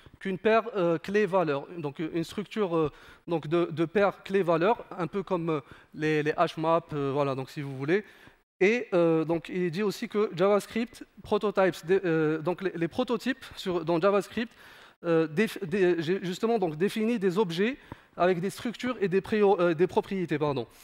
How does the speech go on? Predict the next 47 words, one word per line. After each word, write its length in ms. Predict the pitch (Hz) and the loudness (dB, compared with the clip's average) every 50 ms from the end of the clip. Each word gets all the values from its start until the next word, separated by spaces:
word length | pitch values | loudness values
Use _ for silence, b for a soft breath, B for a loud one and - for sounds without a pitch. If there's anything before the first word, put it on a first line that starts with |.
| B B B B B B | B B B B B B
Donc 240 | 180 185 170 - - - | 0 0 0 -2 -4 -8
le 180 | - 190 185 180 | -4 -2 -2 -2
seul 200 | - - 269 254 | 0 -2 -2 0
co-, 200 | - 262 220 214 | 0 0 0 2
le 120 | 202 190 | 2 0
seul 200 | 185 - 262 262 | 0 0 -2 -2
bémol 460 | 220 190 202 233 233 240 233 220 202 180 | -2 0 2 4 4 4 4 4 2 2
donc, 260 | 185 180 - - 196 | 0 -2 0 0 0
euh, 240 | 175 165 165 - - 190 | 2 2 0 -2 -4 -4
dans, 260 | 170 170 180 180 190 | -2 0 2 2 2
dans 180 | 170 160 180 185 | 2 0 0 -2
tout 140 | - - 180 | -2 -4 -4
ça, 200 | 165 - 247 262 | -2 0 0 0
c'est 120 | - 220 | 0 -4
que 300 | - - 208 190 165 - - - 311 - | -4 -2 -2 -2 -2 -2 -6 -20 -18 -8
conceptuellement, 720 | - 220 208 - 247 - - - 240 214 208 202 226 254 | -4 -4 -2 0 -2 -2 -2 0 0 0 0 0 0 0
donc 160 | 240 208 165 | 0 0 0
JavaScript, 580 | 156 208 208 202 180 - - 233 247 240 - - B B B B B B B B B | 0 0 2 0 0 -2 -4 -4 -4 -4 -6 -12 B B B B B B B B B
il 100 | 185 185 | 0 0
est 60 | 202 | 0
fait 180 | - - 240 240 | 0 0 0 2
en 140 | 226 208 | 2 0
sorte 300 | - - 247 247 - - | 0 0 -2 -2 -4 -6
que, 300 | - - 220 208 202 202 - 190 | -8 -4 -2 -2 -2 -2 -2 -2
euh, 200 | 180 180 170 - | 0 0 -2 -2
à 100 | - 180 | -2 -2
chaque 200 | 175 - 254 - | -2 0 -2 0
fois 100 | - 262 | 0 0
qu'on 160 | 233 - 214 220 | 0 0 -2 -2
modifie 480 | 226 214 185 214 196 - 226 220 220 - | -2 -2 -2 -4 -6 -4 -2 0 0 2
un 120 | 180 180 | 0 0
prototype 500 | - - 226 - 240 214 - - 214 175 | 0 0 -2 -2 -2 -6 -6 -6 -6 -2
d'un 160 | 156 185 185 | 0 2 2
objet, 460 | 196 196 175 156 156 196 196 185 165 B B B B B B B | 2 2 0 0 0 2 2 2 0 B B B B B B B
donc 160 | 175 160 - | -2 0 2
à 80 | 190 180 | 2 2
un 180 | 180 180 190 | 2 2 2
endroit, 540 | 214 214 208 165 156 170 196 220 262 277 - B B B B B B - | 2 2 0 0 2 4 4 4 4 2 0 B B B B B B -4
euh, 220 | 165 160 160 160 156 165 | -2 0 0 0 0 0
notamment 420 | 170 196 190 - 208 208 214 220 | -2 -2 0 2 2 2 2 0
donc 160 | 196 180 160 | 0 0 0
l'objet 320 | - 180 180 151 147 185 190 | 0 0 0 0 0 0 -2
de, 320 | 156 160 165 156 147 156 160 | 0 0 -2 -2 -4 -4 -4
de 140 | 143 160 | -4 -2
base 260 | 156 135 165 208 208 - | 0 2 2 2 0 0
qu'on 140 | - 170 | -2 -2
appa-, 320 | 175 170 - 190 175 170 | -2 -2 0 -2 -2 -2